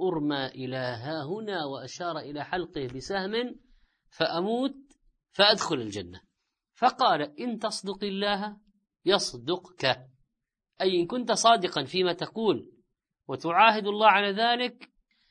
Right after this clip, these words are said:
فإن الله سيعطيك ما تريد وسينيلك ما تتمنى.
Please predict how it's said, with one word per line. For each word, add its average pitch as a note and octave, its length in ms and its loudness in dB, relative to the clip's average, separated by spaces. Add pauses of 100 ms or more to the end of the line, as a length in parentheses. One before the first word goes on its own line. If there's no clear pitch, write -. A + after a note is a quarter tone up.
(400)
فإن G3+ 460 -2
الله F#3 340 2
سيعطيك E3+ 580 -2
ما F3 180 2
تريد G3+ 520 -4 (140)
وسينيلك D#3+ 1300 0 (840)
ما D3 260 -6
تتمنى. G#2 880 -10